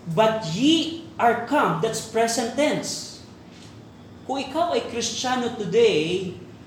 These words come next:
you are come unto Mount Zion. Anong ibig sabihin nito, Brother R J? Currently, ako ay nasa Mount Zion na, referring to heaven. Na kung ikaw ay na kay Kristo, tingnan, pakinggan niyo po ito,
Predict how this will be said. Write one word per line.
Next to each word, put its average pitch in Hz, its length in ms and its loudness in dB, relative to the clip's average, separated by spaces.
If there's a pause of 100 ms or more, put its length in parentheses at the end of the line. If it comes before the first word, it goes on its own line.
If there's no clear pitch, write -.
(140)
you 247 380 2
are 214 320 -2 (100)
come 170 540 0 (680)
unto 220 400 0
Mount 208 320 0
Zion. 196 760 -4 (1200)
Anong 330 240 -6
ibig 285 160 -6
sabihin 233 360 -6
nito, 240 120 -4
Brother 208 320 -2
R 185 160 -4
J? 196 160 -6 (400)
Currently, 220 680 -2 (440)
ako 214 240 4
ay 202 80 2
nasa 196 320 0
Mount 196 240 0
Zion 190 480 -2
na, 233 160 -4 (400)
referring 196 480 -2
to 185 160 -2
heaven. 185 560 -2 (1120)
Na 233 120 0
kung 277 120 0
ikaw 302 400 0
ay 254 80 2
na 240 160 0
kay 214 240 0
Kristo, 202 640 0
tingnan, 185 400 -4
pakinggan 190 400 -2
niyo 196 80 -6
po 190 80 -2
ito, 175 480 -2